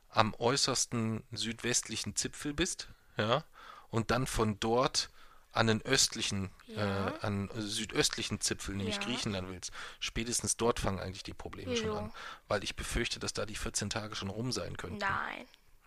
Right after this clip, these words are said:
Speaker 1: Ja, na ja, also wenn du,
Speaker 2: Das
Speaker 1: unterschätzt
Speaker 2: ist
Speaker 1: das
Speaker 2: nicht
Speaker 1: mal
Speaker 2: rum.
Speaker 1: nicht, wenn du das mit dem,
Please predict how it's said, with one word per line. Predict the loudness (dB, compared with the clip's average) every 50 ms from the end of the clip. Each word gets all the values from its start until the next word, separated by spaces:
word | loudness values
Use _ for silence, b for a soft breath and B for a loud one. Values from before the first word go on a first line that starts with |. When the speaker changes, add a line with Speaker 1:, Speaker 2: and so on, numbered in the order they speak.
| -14 -10
Speaker 1:
Ja, | -6 -4 -2 0
na | 0 2 2
ja, | 2 2 2 2
also | 0 2 0
wenn | 0 0
du, | 0 -2
Speaker 2:
Das | -2 0
Speaker 1:
unterschätzt | 2 4 6 6 4 4 2
Speaker 2:
ist | 0
Speaker 1:
das | -2 0
Speaker 2:
nicht | 0
Speaker 1:
mal | 0
Speaker 2:
rum. | 0
Speaker 1:
nicht, | 0 -2 -2 -2
wenn | 0 0
du | 0
das | 0 -2 -2 -2
mit | -4 -2 -2
dem, | -2 -4